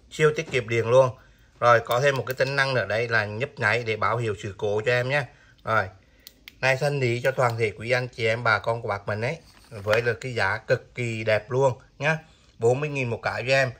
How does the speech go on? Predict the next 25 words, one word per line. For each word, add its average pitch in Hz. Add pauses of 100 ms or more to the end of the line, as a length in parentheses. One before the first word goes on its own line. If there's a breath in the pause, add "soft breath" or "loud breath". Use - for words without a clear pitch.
(220 soft breath)
với 131
giá 127
chỉ 127
có 101
bốn 113
mươi 139
nghìn 117
thôi, 127
có 107 (100)
kèm 113
theo 123
dây 127
sạc 110
cho 123
nó 113
này, 117 (320 loud breath)
nó 113
nằm 117 (120)
trong, 185
trong 123
một 110
cái 113
hộp 110
nhựa 104
nhá, 123